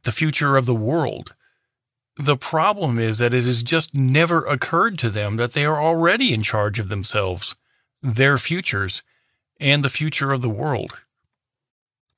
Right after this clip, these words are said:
One who understands that authority is a myth does not have any obligation to explain how every aspect of a free society would work, any more than someone who says Santa Claus is not real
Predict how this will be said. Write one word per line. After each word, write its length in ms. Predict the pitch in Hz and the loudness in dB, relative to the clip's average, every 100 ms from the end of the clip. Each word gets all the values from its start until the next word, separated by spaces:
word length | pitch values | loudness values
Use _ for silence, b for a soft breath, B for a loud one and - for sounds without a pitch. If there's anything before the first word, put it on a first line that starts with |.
| _ _ _ _ _ _ _ _ _ _ | _ _ _ _ _ _ _ _ _ _
One 340 | - 127 147 180 | -2 2 2 2
who 220 | 180 160 | 0 -2
understands 640 | 147 147 135 - 139 135 110 | -2 -2 -2 0 0 0 2
that 140 | 120 | 0
authority 480 | 110 139 143 147 135 | 0 -4 -2 0 0
is 120 | 107 | 0
a 60 | 107 | 0
myth 480 | 107 120 107 - | 2 2 0 -6
does 280 | 113 135 127 | -6 -4 -2
not 300 | 156 165 170 | 0 2 2
have 260 | 151 160 139 | 2 2 2
any 200 | 143 127 | 2 2
obligation 600 | 123 117 110 117 110 117 | 2 2 0 0 0 -2
to 160 | 104 113 | -4 -6
explain 480 | - - 123 120 113 | -6 -4 0 2 2
how 180 | 107 | 0
every 360 | 113 127 123 117 | 0 -2 -2 -2
aspect 540 | 110 117 - 104 101 | -2 -2 0 -2 0
of 100 | 110 | -4
a 60 | 107 | -6
free 260 | - 135 123 | -4 -2 -2
society 640 | - 104 - 113 110 107 | -2 -4 -2 0 0 -2
would 200 | 98 98 | -4 -4
work, 520 | 104 117 117 - - _ _ _ _ _ - | -2 -2 -2 -6 -14 _ _ _ _ _ -6
any 200 | 165 185 | 0 2
more 260 | 156 156 | 4 4
than 160 | 139 123 | 2 0
someone 360 | - 135 135 120 | 0 0 2 4
who 140 | 127 | 4
says 320 | 113 123 117 | 2 0 0
Santa 320 | - 135 156 | 0 -2 0
Claus 380 | 135 117 110 107 | 0 2 2 0
is 120 | 120 | -2
not 340 | 117 110 101 104 | 0 0 -2 0
real 460 | 131 143 98 87 | 2 2 2 -2